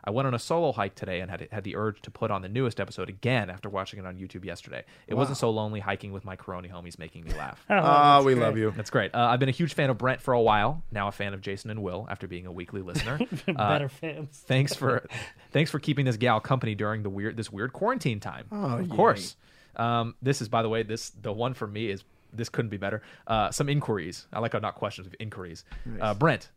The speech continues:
Speaker 1: who we've all three of us. Brent, when will they put Undateable on a streaming service?
Speaker 3: That's a great question. Uh, my older brother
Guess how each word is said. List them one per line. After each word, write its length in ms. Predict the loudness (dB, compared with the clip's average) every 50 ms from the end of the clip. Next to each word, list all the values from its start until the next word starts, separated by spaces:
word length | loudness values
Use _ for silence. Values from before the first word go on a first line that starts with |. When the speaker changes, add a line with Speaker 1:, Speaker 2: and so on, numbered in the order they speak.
| _ _ _
Speaker 1:
who 100 | -4 -2
we've 100 | -2 0
all 240 | 2 2 2 2 2
three 200 | 0 -2 -2 -2
of 60 | -2
us. 140 | -2 -4 -4
Brent, 300 | 0 2 2 2 2 -2 _ -6
when 240 | 0 2 4 4 6
will 140 | 6 6 6
they 120 | 6 4
put 220 | 4 2 0 2
Undateable 460 | 2 0 0 2 2 2 2 2 0 0
on 120 | 0 -2
a 40 | -2
streaming 360 | -4 -4 -4 -2 -2 -2 -4
service? 420 | -8 -10 -12 -12 -12 -14 -16 -16 -18 _ _ _ _ _ _ _ _ _ _ _ _ _ _ _ _ _ _ -10
Speaker 3:
That's 140 | -8 -6 -4
a 60 | -2
great 240 | 0 0 0 0 0
question. 520 | 2 2 2 2 2 -2 -6 -6 -6 -10 _ _ _ -2
Uh, 420 | 0 2 2 4 4 2 2 0 -2 -6 -14 -20 -14 -8
my 240 | -4 0 0 2 2
older 220 | 2 2 0 2
brother 380 | 4 4 4 4 2 0 0